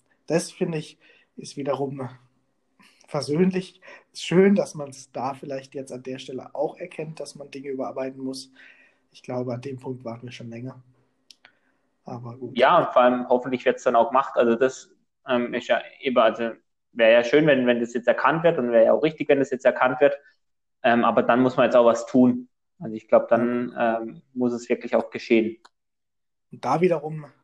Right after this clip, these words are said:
Speaker 1: gibt's große Fragezeichen, <laughs> glaub ich, bei uns allen, ob sich was tun wird. Aber zumindest schön war auch ein, ein Statement, was so sich durch die Tage gezogen hat, dass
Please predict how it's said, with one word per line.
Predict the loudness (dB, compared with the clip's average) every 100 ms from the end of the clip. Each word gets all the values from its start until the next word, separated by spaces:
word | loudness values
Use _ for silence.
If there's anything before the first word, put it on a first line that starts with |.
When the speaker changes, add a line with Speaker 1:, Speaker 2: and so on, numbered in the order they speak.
| _ _
Speaker 1:
gibt's | -20 -14
große | -10 -10 -10
Fragezeichen, | -6 -2 0 0 0 0 -2
<laughs> |
glaub | 0 -2
ich, | -4 -8
bei |
uns | -6 -8
allen, | -10 -10 -8
ob | -10 -10
sich | -10 -8
was | -8
tun | -10 -10 -8
wird. | -8 -10 _ _ _ _ -20 _ _
Aber | -8 -8
zumindest | -4 -2 0 -2 -8 _ _ -18
schön | -6 -2 -2 0
war | -2 -4
auch | -12 -12
ein, | -16 -16 -18 -18 -18 -16
ein | -16 -16
Statement, | -12 -10 -10 -10 -14 -12 -10
was | -12
so | -12 -14 -14
sich | -16 -16
durch | -18
die | -18
Tage | -12 -8 -6 -8
gezogen | -14 -12 -10 -10 -10
hat, | -12 -12 -12
dass | -12 -12 -16